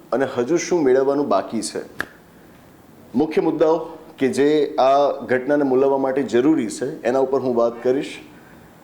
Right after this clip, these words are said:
શું મેળવ્યું છે, એ આપણે જાણીશું અને સાથે હજુ શું મેળવવાનું બાકી છે,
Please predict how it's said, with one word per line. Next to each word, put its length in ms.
શું 220
મેળવ્યું 300
છે, 160
એ 20
આપણે 240
જાણીશું 500
અને 140
સાથે 280
હજુ 260
શું 180
મેળવવાનું 400
બાકી 340
છે, 220